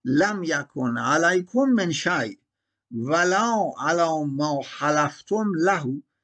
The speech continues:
أن يردون إليكم و إن يَحْتَجِبُونَ فَيَلْزِمَنَّهُمْ تسعة عشر مثقالا مِنْ ذَهَبٍ حَدًّا فِي كِتَابِ اللَّهِ لَعَلَّكُمْ تَتَّقُونَ.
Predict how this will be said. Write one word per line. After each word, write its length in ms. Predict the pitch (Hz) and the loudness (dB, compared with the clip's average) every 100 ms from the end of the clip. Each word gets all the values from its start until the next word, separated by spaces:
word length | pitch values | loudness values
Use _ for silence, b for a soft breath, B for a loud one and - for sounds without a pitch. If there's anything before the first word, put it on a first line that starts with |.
| _ _ _ _ 151 | _ _ _ _ -2
أن 240 | 160 175 | 0 0
يردون 1040 | 165 175 175 185 180 156 156 277 285 254 226 | -2 0 2 0 -2 -4 0 2 4 4 4
إليكم 760 | 208 - 156 147 156 120 - _ _ _ _ _ _ _ _ - | 2 0 0 2 0 -2 -8 _ _ _ _ _ _ _ _ 0
و 60 | |
إن 240 | 143 208 254 | 2 2 2
يَحْتَجِبُونَ 1200 | 262 233 - 254 240 226 240 220 254 247 247 269 _ _ _ | 2 0 0 0 0 0 0 2 4 4 2 -2 _ _ _
فَيَلْزِمَنَّهُمْ 1700 | - 135 180 180 190 170 135 175 185 233 285 262 233 202 190 196 180 | -6 0 2 0 0 -4 0 0 2 2 4 4 2 0 -2 -4 -6
تسعة 600 | 156 180 185 - - 175 180 | -4 -2 -2 -6 -8 -6 -4
عشر 680 | 170 202 226 208 190 180 170 | -2 -2 -2 0 2 0 -2
مثقالا 1000 | 165 - - 165 202 220 - 160 165 165 | -8 -10 -6 0 2 0 -6 -2 -2 -2
مِنْ 380 | 151 147 160 | -2 -2 -2
ذَهَبٍ 560 | 151 135 160 151 214 226 - _ _ _ | -4 0 0 2 0 -2 -8 _ _ _
حَدًّا 720 | - 208 247 214 156 170 156 139 | -8 -2 -2 -4 -2 0 0 -4
فِي 240 | - 139 | -6 -8
كِتَابِ 600 | 123 135 127 135 117 113 | -6 -6 -2 -2 -2 -2
اللَّهِ 600 | 120 117 123 175 185 139 - _ _ _ - | -2 0 -2 0 -2 -4 -8 _ _ _ -4
لَعَلَّكُمْ 1300 | 139 156 175 190 180 185 196 196 226 226 254 294 285 | 2 4 4 4 2 0 0 2 0 0 0 0 0
تَتَّقُونَ. 720 | 202 165 - 135 120 127 90 | -2 -6 -4 -6 -4 -6 -6